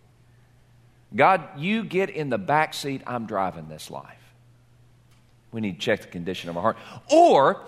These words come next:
instead of religious leaders and, and Judas, maybe, just maybe, we're here today and we're like Mary of Bethany. That's verses three through nine. Look at the, the picture of this wo-, uh,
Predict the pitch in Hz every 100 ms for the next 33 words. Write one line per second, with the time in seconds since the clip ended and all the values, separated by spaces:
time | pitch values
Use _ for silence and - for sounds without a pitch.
0 | - - 190 254 208 170 165 180 147 -
1 | 165 175 151 147 127 - - 160 160 123
2 | 277 196 - 151 170 247 262 160 156 185
3 | 170 - 190 - 196 180 120 131 117 117
4 | 143 127 101 110 110 98 92 - _ _
5 | _ _ - - - _ _ _ _ _
6 | _ _ _ - 110 110 107 - - _
7 | _ _ _ _ _ _ 95 104 95 90
8 | 76 85 - 82 - - _ _ _ _
9 | _ _ 147 - 131 - - 110 98 95
10 | 87 101 85 - _ _ _ _ _ _
11 | _ _ _ _ _ _ _ _ 110 131
12 | 123 - - _ 120 104 - 98 104 -
13 | 156 - 117 98 117 - - - 104 107
14 | 147 147 113 113